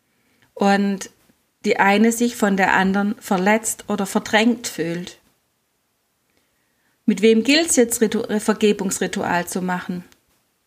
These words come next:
Zum einen mit der Schwester, ganz klar. Denn hier gilt's, energetische Schnüre und Verbindungen wieder zu durchtrennen, die nicht Licht und Liebe sind.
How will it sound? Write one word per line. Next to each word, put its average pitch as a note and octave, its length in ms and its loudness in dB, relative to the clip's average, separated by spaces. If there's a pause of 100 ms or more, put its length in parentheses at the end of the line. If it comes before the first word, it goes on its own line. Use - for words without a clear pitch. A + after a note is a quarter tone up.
(480)
Zum G3 240 -2
einen G#3 680 2
mit B3 160 4
der B3 100 4
Schwester, G3 640 -2
ganz F3 280 -6
klar. F#3+ 440 2 (600)
Denn F#3 400 0 (200)
hier A#3+ 500 2 (340)
gilt's, A3 500 0
energetische G#3 680 0
Schnüre A3 460 2
und F#3 100 -4
Verbindungen G#3 840 0 (640)
wieder G#3 320 2
zu G#3+ 140 0
durchtrennen, G3+ 680 2
die A3 120 2
nicht G3 340 2
Licht F#3+ 320 -2
und F3+ 180 -6
Liebe F3 280 -4
sind. A#3+ 460 -2